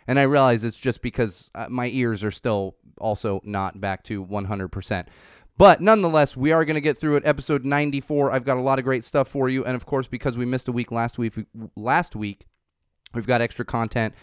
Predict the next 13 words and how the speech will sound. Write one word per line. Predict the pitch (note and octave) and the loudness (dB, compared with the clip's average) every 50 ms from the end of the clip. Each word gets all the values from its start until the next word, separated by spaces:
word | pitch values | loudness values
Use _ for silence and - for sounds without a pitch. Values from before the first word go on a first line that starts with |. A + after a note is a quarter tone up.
| - - _ - | -20 -20 _ -6
that's | _ A2 G#2+ - | _ -4 -4 -2
just | - A#2 - | -4 -6 -2
kind | - B2 A2+ | -2 -2 -2
of | G#2 | -2
been | G#2+ G2 | -4 -6
sitting | - - - C#3 G#2 A#2 | -6 -2 -2 -2 0 0
in | A2 | -4
the | G#2+ G2 | -4 -2
hopper. | G#2+ A2+ G#2+ - - F2 E2 - - - - - _ _ | 0 -2 -2 -2 -4 -6 -8 -10 -16 -20 -20 -20 _ _
So | - - A3+ F#3+ B2 - - - - _ | 6 8 10 10 10 8 2 -8 -20 _
let's | - D#3+ G3+ G#3 - - - - | 4 4 4 4 4 -4 -2 2
kick | - G#3 - - - - | 2 2 2 0 -10 -14
things | - - G3 G3 G3 F3 | -4 -2 -2 -2 -2 -4